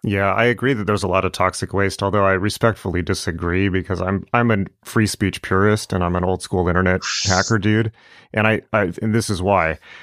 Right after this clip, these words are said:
I am, I agree that random people and trolls being able to fuck with people online,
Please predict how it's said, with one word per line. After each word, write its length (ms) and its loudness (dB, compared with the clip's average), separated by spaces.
I 140 0
am, 520 0
I 100 2
agree 440 0
that 300 0
random 400 0
people 480 0
and 100 0
trolls 380 0
being 180 2
able 200 2
to 60 0
fuck 240 0
with 120 -4
people 280 -2
online, 520 0